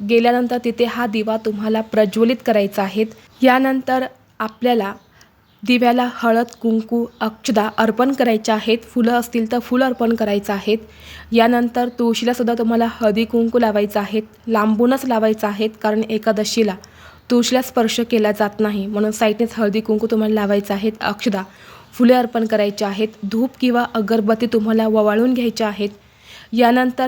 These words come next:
तिथे तुम्हाला एक आसन घ्यायचं आहे, आसनावरती बसायचं आहे. आपल्या उजव्या हातामध्ये दोन अखंड फुलाच्या लवंगा घ्यायच्या आहेत. लवंगा या आपल्या उजव्या हातामध्ये घ्यायच्या आहेत आणि तुम्हाला एक वेळा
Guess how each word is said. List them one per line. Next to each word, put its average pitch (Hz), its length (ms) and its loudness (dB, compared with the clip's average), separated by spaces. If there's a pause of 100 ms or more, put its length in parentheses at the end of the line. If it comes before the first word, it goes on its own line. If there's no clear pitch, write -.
तिथे 247 160 -2
तुम्हाला 233 360 0 (100)
एक 220 180 -4 (140)
आसन 269 320 0
घ्यायचं 240 300 0
आहे, 220 220 0 (100)
आसनावरती 226 560 0
बसायचं 226 480 0
आहे. 202 220 -4 (480)
आपल्या 254 320 0 (100)
उजव्या 247 320 2
हातामध्ये 220 600 0
दोन 247 440 2 (160)
अखंड 233 520 -2 (120)
फुलाच्या 220 460 -2
लवंगा 214 420 2
घ्यायच्या 220 360 -2
आहेत. 202 200 -4 (460)
लवंगा 247 480 2
या 254 280 0
आपल्या 233 400 -4
उजव्या 226 340 -2
हातामध्ये 233 440 0
घ्यायच्या 214 340 -2
आहेत 208 240 -2 (440)
आणि 233 220 4
तुम्हाला 233 340 2 (100)
एक 240 240 2
वेळा 208 240 0